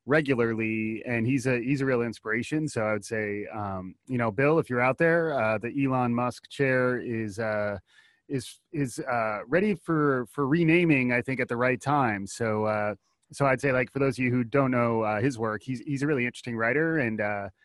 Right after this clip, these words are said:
I think he, he sort of connects business themes to broader, uh, cultural themes, and he's a huge advocate of learning.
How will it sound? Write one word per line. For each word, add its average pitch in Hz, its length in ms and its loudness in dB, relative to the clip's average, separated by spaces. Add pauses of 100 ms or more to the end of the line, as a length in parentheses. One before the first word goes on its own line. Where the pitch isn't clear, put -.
(260)
I 127 60 -4
think 131 180 -4
he, 127 380 -2 (340)
he 143 80 0
sort 139 180 0
of 113 80 -4
connects 135 380 0
business 123 420 0
themes 120 600 0
to 113 340 -4
broader, 113 720 -2 (560)
uh, 95 420 -4
cultural 156 380 0
themes, 117 400 -4 (260)
and 143 80 2
he's 139 140 2
a 123 40 -8
huge 180 360 -2
advocate 117 360 -2
of 101 100 -6
learning. 104 480 -10